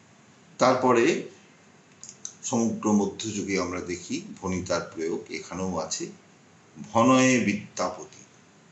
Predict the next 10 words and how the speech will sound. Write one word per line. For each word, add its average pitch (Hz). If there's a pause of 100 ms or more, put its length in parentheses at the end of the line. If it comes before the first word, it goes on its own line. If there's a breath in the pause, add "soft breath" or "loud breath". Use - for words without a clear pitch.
(720)
শেষ -
সমন্বয়।" 73 (540)
লক্ষ্য 131
করবার 101
বিষয়, 95 (800)
প্রেমের 113
কথা 85
নয়, 78 (1700)
এখানে 135
কিন্তু 131